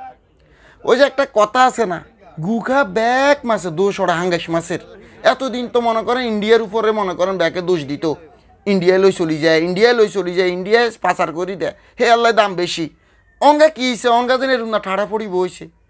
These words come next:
এক কেজি, দেড় কেজি এলা ইলিশ মাছ, অজ্ঞার দাম হইছে কি জানেনি? তেইশশো টিয়া, বাইশশো টিয়া, দুই হাজারের উপরে। হেও আল্লাহর কেমত হিসেবে মাইতাম। এক গে দুগে বেচতো না, লইলে আশি গে।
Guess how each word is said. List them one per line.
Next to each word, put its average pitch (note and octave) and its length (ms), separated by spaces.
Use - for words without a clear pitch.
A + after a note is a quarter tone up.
এক C4+ 240
কেজি, B3 300
দেড় A#3 240
কেজি G#3+ 320
এলা G#3+ 200
ইলিশ G#3 420
মাছ, G3+ 220
অজ্ঞার G3 460
দাম A#3+ 240
হইছে F#3+ 220
কি F#3 140
জানেনি? D3+ 460
তেইশশো E3 460
টিয়া, E3 260
বাইশশো D3+ 380
টিয়া, E3 220
দুই G#3 200
হাজারের G3 360
উপরে। F3+ 400
হেও C4+ 240
আল্লাহর C#4 440
কেমত A3 480
হিসেবে A3 300
মাইতাম। F#3+ 520
এক A3 180
গে B3+ 80
দুগে C4 220
বেচতো A#3+ 360
না, F#3+ 120
লইলে A3+ 280
আশি A3+ 360
গে। D#3+ 200